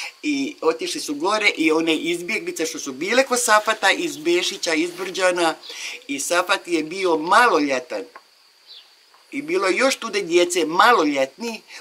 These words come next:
koji su pokupli sve, digli ru-, dične ruke i otišli su, onda su gore, u Žnjivu su gore krenuli i gore su kupli do glavnog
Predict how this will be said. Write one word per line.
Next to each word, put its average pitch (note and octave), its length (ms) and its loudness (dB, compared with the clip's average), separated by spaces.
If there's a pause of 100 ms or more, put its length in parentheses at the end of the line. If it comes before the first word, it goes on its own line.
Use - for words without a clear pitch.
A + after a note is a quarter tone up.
(140)
koji G#3+ 280 -2
su G3 180 -4
pokupli F3 580 0
sve, F#3+ 400 0
digli E3+ 440 -4
ru-, G3+ 280 -6
dične E3+ 460 -2
ruke G#3+ 380 -8
i F#3 280 -6
otišli E3+ 480 -4
su, - 320 -8
onda D#3 320 -2
su D3+ 160 -8
gore, E3 300 0
u D3 120 -4
Žnjivu C#3 300 -6
su B2+ 140 -12
gore C3 320 -6
krenuli F#3+ 640 0 (680)
i D3 100 -6
gore G3+ 260 0
su A#3 260 -8
kupli B3+ 440 -2 (200)
do G3 400 6
glavnog F#3 600 6